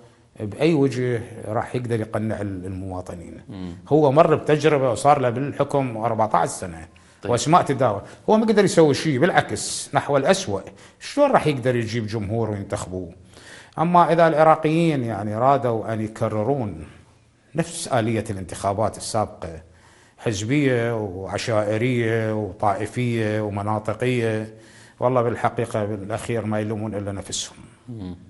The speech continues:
Speaker 1: هذا، هذا الطريق مو صحيح.
Speaker 2: مم.
Speaker 1: والوضع اللي وصل للعراق اللي الآن عليه أن يوقف وأن ينتخب الصحيح. أما إذا
Speaker 2: مم.
Speaker 1: المواطن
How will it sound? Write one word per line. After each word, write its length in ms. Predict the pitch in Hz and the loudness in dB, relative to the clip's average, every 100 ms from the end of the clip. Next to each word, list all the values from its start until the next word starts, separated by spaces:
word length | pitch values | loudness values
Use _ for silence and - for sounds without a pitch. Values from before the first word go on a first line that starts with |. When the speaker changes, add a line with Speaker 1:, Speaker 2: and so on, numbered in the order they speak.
| - _ _ - | -20 _ _ -4
Speaker 1:
هذا، 180 | 110 98 | -2 0
هذا 240 | 117 107 | -2 -2
الطريق 520 | 101 - 104 120 - 104 | -4 -4 -4 -4 -6 -6
مو 180 | 107 | -6
صحيح. 640 | 113 95 - 82 85 320 - _ _ | -6 -6 -8 -14 -12 -14 -16 _ _
Speaker 2:
مم. 60 | 127 131 - - | -14 -14 -14 -10
Speaker 1:
والوضع 420 | 104 110 113 95 | -4 -2 -2 -2
اللي 120 | 101 | -4
وصل 320 | 104 - 110 | -4 -2 -2
للعراق 520 | 104 98 104 110 107 98 | -2 -2 0 0 -2 -8
اللي 200 | 95 90 92 - | -8 -10 -12 -8
الآن 560 | 101 90 101 113 113 104 | -8 -4 0 2 2 -2
عليه 380 | 87 101 113 104 | -6 -4 -4 -4
أن 100 | 101 | -4
يوقف 600 | 117 120 120 - - - - - - _ | -2 0 -2 -4 -14 -20 -20 -20 -20 _
وأن 320 | 113 104 110 | -4 -2 -2
ينتخب 480 | 135 208 - - 170 | 0 2 0 2 2
الصحيح. 600 | 131 - - 90 302 - - _ _ - - 147 | 2 -2 -4 -10 -12 -16 -20 _ _ -20 -2 2
أما 260 | 160 156 | 6 8
إذا 160 | 156 156 | 8 8
Speaker 2:
مم. 60 | |
Speaker 1:
المواطن 580 | 147 147 160 156 113 92 | 8 8 8 8 0 -2